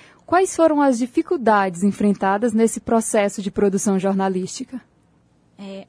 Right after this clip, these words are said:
Speaker 2: as dificuldades que eu tive foi o acesso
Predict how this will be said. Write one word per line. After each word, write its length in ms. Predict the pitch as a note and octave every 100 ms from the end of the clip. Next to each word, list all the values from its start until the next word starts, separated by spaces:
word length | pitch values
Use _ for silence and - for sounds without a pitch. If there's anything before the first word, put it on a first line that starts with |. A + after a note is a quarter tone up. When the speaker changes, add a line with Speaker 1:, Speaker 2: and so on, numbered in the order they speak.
| _
Speaker 2:
as 220 | - C4
dificuldades 640 | - F#4 F4+ C#4+ C4 B3 -
que 340 | - B3+ B3 - -
eu 180 | A3+
tive 640 | B3+ - B3+ C4 A#3 G#3+ F#3+ - _ _ _
foi 800 | _ - - A3+ G#3+ G#3 G#3+ G#3+ -
o 120 | - A3+
acesso 720 | A3+ - A3 A3+ - D#4+ G4+